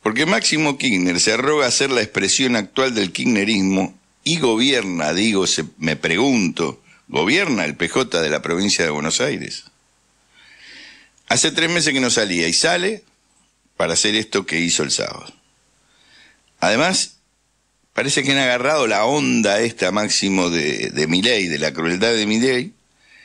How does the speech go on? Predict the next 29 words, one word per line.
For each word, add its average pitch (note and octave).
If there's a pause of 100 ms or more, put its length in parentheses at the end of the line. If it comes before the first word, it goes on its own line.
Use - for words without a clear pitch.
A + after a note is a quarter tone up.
(500)
Le G2
pide E3+
a B2
la A2
militancia G#2
de G2+
los G2
giles, G2 (640)
saca G#2
una C#2+
consigna D#2+
contra D#2
los E2+
giles, G#2+
que F#2
él F#2+
no F2+
se -
arrodilla F2+
contra E2+
los F#2
giles, B2
y D#2
yo D#2+
pensé, D#2
los D2
giles G2
somos D2+
nosotros. -